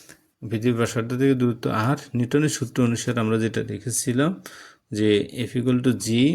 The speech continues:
বস্তু দ্বারা ভরের গুণফল আর দূরত্বের বর্গ, তাহলে এম, এম আর আর, বা F equal to আমরা আবার জানি যে F equal to হলো এম এ, বা অভিকর্ষজ ত্বরণ যদি হয় সেক্ষেত্রে F equal to এম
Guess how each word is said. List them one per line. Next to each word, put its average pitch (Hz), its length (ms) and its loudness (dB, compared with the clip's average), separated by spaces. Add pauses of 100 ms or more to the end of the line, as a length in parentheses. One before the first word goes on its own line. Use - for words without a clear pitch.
(140)
বস্তু - 280 -2
দ্বারা 113 200 0
ভরের 113 300 -2
গুণফল 117 400 -2
আর 117 140 0
দূরত্বের 98 420 -2 (100)
বর্গ, 87 240 0 (400)
তাহলে 113 240 -6 (260)
এম, 127 100 0 (220)
এম 143 100 0 (220)
আর - 80 -6 (220)
আর, 95 100 -4 (640)
বা 143 80 0 (180)
F - 80 -6
equal 190 200 0
to 185 100 0
আমরা 143 200 4
আবার 127 240 0
জানি 101 220 -2 (100)
যে 113 60 -2 (100)
F - 80 -2
equal 107 240 0
to 113 120 -2
হলো 117 160 -2 (200)
এম 110 100 2 (120)
এ, - 20 4 (180)
বা 120 80 0 (140)
অভিকর্ষজ 113 520 0 (160)
ত্বরণ 107 220 4 (100)
যদি 104 240 0
হয় 147 200 0
সেক্ষেত্রে 107 420 -2
F - 80 -2
equal 104 200 -2
to - 60 -10 (200)
এম 110 80 2